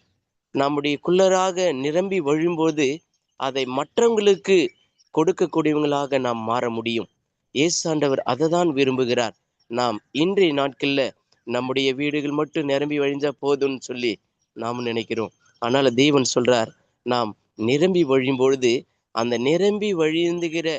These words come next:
மீதியான அந்த காரியங்கள் எல்லாமே மற்றவங்களுக்கு பிரயோஜனமாய் நாம் காணப்படணும்.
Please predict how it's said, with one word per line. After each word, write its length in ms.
மீதியான 640
அந்த 240
காரியங்கள் 540
எல்லாமே 340
மற்றவங்களுக்கு 920
பிரயோஜனமாய் 800
நாம் 280
காணப்படணும். 680